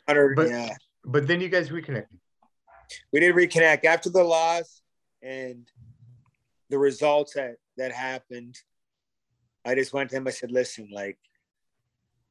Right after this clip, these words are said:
Speaker 1: with no disrespect to any of the trainers I had, me and Chris has had that connection, that chemistry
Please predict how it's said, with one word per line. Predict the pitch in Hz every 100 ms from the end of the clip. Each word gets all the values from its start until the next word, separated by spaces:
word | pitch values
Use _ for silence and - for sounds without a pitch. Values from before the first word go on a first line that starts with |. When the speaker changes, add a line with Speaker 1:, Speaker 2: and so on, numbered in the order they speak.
| _ _ _ -
Speaker 1:
with | 117
no | 139 139
disrespect | 143 - 127 147 139
to | 131
any | 135 143
of |
the | 131
trainers | 123 139 131 127
I | 127
had, | 117 117 117 113 117 _ _ _ _ _ _ _ _ _ _ _
me | 120 135
and | 127
Chris | 147 139
has | 139 127
had | 135 127
that | 127 123
connection, | 131 123 127 - 127 117
that | 120 -
chemistry | 123 127 123 - 113 110 110